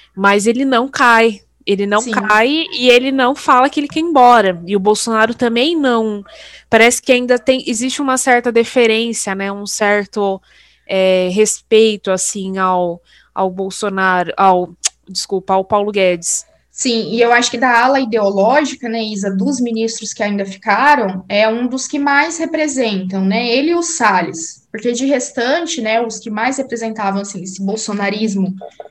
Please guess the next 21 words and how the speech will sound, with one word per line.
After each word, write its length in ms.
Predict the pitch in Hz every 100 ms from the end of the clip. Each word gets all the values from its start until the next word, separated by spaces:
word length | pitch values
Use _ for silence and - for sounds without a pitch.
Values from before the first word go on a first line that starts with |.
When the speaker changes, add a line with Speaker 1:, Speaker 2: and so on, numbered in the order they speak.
| _
Speaker 2:
né, 220 | - 190 202
mais 800 | 196 196 190 190 190 - - _ _ _ -
é, 360 | 185 185 185
forte, 880 | 185 - 196 226 330 330 - 180 175 - _ _ _ -
foram, 440 | - 330 294 208 196
né, 120 | 202
rodaram. 520 | 220 277 226 190 185
<laughs> 40 | 185
Inclusive, 800 | 240 285 320 247 254 285 359 392 - - - -
eu 140 | 220
vi 220 | 226 240
que 80 | 269
o 40 | 254
Ernesto 380 | 226 247 302
Araújo 520 | 294 247 208 269 269 240
disse 280 | 226 254
à 80 | 240
Folha 280 | 226 262 330
de 60 | 339
São 260 | 277 240
Paulo, 600 | 226 208 226 349 440 -